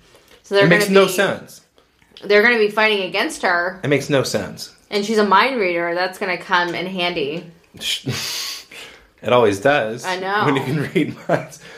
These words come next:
Speaker 2: But she, I agree. She and Dan Fogler, they, they bring an element that's lacking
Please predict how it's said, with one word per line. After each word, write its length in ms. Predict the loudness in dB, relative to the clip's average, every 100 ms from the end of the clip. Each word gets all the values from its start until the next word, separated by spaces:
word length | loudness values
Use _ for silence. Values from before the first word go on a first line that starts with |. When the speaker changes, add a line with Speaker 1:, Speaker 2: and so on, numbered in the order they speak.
| -20 -4
Speaker 2:
But 120 | -2
she, 160 | 2 0
I 140 | 2
agree. 280 | 0 2 -2
She 220 | -2 -2
and 140 | -2 0
Dan 200 | -2 0
Fogler, 560 | 2 2 2 0 -2
they, 180 | -2 -2
they 220 | 0 0
bring 640 | 2 2 2 2 -4 -6 -12 -20 _ _ _ _
an 140 | -2 0
element 420 | -2 0 -4 -6
that's 260 | -8 -8
lacking 600 | -2 -2 -2 -8 -20 -20